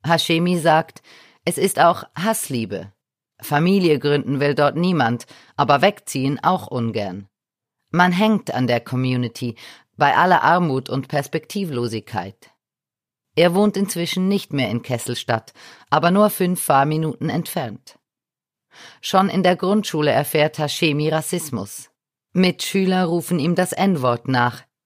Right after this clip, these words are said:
Lehrpersonen verdächtigen ihn, sobald es Ärger gibt oder etwas gestohlen wird. Die Eltern bläuen ihm ein,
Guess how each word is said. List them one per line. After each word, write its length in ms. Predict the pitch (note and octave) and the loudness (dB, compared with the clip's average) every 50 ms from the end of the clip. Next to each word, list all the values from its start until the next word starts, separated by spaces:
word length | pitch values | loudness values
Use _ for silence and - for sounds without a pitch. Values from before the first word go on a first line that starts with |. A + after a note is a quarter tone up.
| _ _ _ | _ _ _
Lehrpersonen 840 | - D#3 E3+ F3+ F3+ F3 - D#3+ E3 D#3+ C3 D#3 D#3 D#3 D#3 D#3 D#3 | -2 2 2 4 2 2 2 0 0 2 2 0 0 2 2 0 0
verdächtigen 680 | - - D#3+ D#3+ F3 F3+ F3 - - - B2+ - C3+ | 2 2 2 2 2 0 0 -2 -6 -6 -2 -2 0
ihn, 320 | A#2 A#2 B2+ C3 C3 C#3 C#3 | 0 0 2 2 2 2 0
sobald 400 | A#2+ C#3+ C#3 A#2+ D3 D#3 D#3+ - | 0 0 2 4 4 4 4 2
es 160 | - C#3+ - | -2 -6 -2
Ärger 380 | - C#3+ D#3+ E3 D#3+ - B2+ A#2+ | 2 2 2 2 2 0 -2 -2
gibt 440 | - B2+ B2 A#2+ - - - - | -2 -6 -10 -10 -12 -14 -16 -10
oder 260 | - B2 C3 B2+ A#2+ G#2+ | -8 -4 -2 0 0 0
etwas 340 | B2 B2+ - C3 B2+ - | -2 -2 -2 -4 -4 -4
gestohlen 540 | - C#3 - - - E3 D#3 C#3 A#2 G#2+ G2+ | -6 -10 -8 -6 -4 -2 -2 -2 -2 -2 -4
wird. 360 | F#2 G2 F#2+ F#2 _ - - _ _ _ _ _ _ _ _ - - - - - - - | -6 -8 -10 -12 _ -20 -20 _ _ _ _ _ _ _ _ -20 -20 -20 -20 -20 -14 -8
Die 180 | - F3 F3+ | -6 0 4
Eltern 480 | - F3 G#3+ G#3+ G#3 - F3+ D#3 D3+ D3 | 6 6 6 4 2 2 2 2 2 2
bläuen 360 | C#3 C#3+ C#3+ C#3+ C#3+ C#3+ D3+ | 2 2 2 4 2 2 0
ihm 200 | - C3+ C#3 C#3 | 0 0 -2 -2
ein, 400 | - - A#2+ B2 C3 C#3 D#3 D3+ | -2 -2 -2 -2 -2 -2 -4 -6